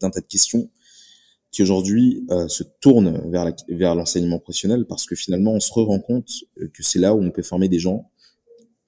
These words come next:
à condition qu'ils soient épanouis dans leur cadre de formation. C'est là où on peut former des gens qui vont être compétents,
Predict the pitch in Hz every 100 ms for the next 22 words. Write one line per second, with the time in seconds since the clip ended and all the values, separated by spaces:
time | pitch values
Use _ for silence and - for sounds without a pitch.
0 | _ - - 104 98 - 104 98 - -
1 | 85 95 101 101 87 82 - 85 85 82
2 | - - 85 - - - 92 92 87 90
3 | 87 85 92 - 87 - - 117 101 -
4 | 110 139